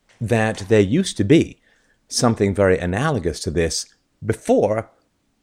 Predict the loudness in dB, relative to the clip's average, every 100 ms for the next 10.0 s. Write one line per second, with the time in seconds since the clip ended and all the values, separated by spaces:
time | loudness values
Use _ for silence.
0 | -12 0 2 2 2 4 4 4 0 -4
1 | -8 -6 -2 0 0 -2 -6 -4 -2 0
2 | 0 -2 -4 -6 -6 -6 -4 -4 -4 -4
3 | -4 -6 -6 -4 0 -2 -4 _ _ _
4 | _ -10 -6 -4 -4 -2 -2 -2 -4 -4
5 | 0 0 0 0 -2 -2 0 0 0 -4
6 | -4 -2 -4 -6 -8 -4 -4 -4 -2 0
7 | 0 0 -4 -6 -10 -14 -20 _ -2 -2
8 | 0 0 0 0 -4 -2 4 4 6 6
9 | 4 2 -2 -2 -4 -4 -2 -2 -2